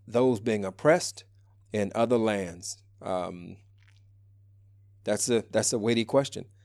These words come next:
Give us a call, three one two, seven five zero, one one seven eight, three one two, seven five zero, one one seven eight, or tweet us at Radio Islam U S A.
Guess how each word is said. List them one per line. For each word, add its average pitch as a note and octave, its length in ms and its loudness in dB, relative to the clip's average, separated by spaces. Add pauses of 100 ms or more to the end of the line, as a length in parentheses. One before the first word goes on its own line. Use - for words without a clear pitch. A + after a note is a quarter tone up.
(1300)
Give B2 140 6
us C3+ 120 0
a C#3 60 6
call, D#3+ 420 8 (460)
three B2+ 140 4
one C#3+ 220 6
two, D#3 200 2
seven B2 320 0
five C3 300 4
zero, B2+ 260 4
one A2 240 0
one A#2+ 160 2
seven B2 260 0
eight, A#2 200 0 (500)
three C3+ 160 6
one C#3 220 6
two, C#3+ 240 4
seven B2 320 2
five A#2+ 280 6
zero, C#3 300 4
one A#2+ 360 0
one A#2 180 0
seven A2+ 320 0
eight, C3+ 200 0 (480)
or G#2 160 0
tweet D#3 280 4
us D#3+ 180 6
at A#2 140 2
Radio A#2+ 320 4
Islam A#2 400 -2
U G#2+ 160 0
S G2+ 160 -4
A. A2+ 180 0